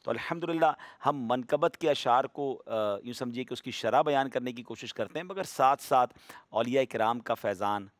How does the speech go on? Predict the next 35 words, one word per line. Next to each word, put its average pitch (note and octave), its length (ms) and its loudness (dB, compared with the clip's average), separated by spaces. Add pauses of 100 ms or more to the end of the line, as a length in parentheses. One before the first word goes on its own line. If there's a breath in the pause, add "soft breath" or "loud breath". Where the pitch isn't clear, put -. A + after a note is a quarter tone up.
और G#2+ 120 -4
फिर B2 100 -4
गौसे G2+ 300 -8
पाक C3 300 4
का B2+ 120 -4
माशाल्लाह A2+ 340 -2
जो A2 80 -8
मकाम G#2+ 360 -2
है A2+ 60 -6
वो G#2 60 -10
समझने G#2 400 -12
की G#2 80 -16
कोशिश G2+ 280 -16
करते G2+ 280 -12
हैं। F#2 80 -14 (300 loud breath)
औलिया F#3 260 2
अल्लाह D3+ 180 4
की C#3 140 -4
क्या C3 200 4
शान A#2 300 0
है। A#2+ 100 2
कुरान A#2 240 -2
मजीद A#2 260 -6
फुरकान A#2 320 -4
हमीद A#2+ 320 -6
में A2+ 140 -6 (340 loud breath)
अल्लाह C3+ 140 2
ताला B2 180 2
इरशाद A2+ 260 0
फरमाता G#2 420 -2
है, G2+ 140 -2 (320 loud breath)
"कुल G3+ 200 0 (120)
इन्नल G#3+ 300 -6
फज़ला D#3+ 380 0
बियदिल्लाह A2 760 0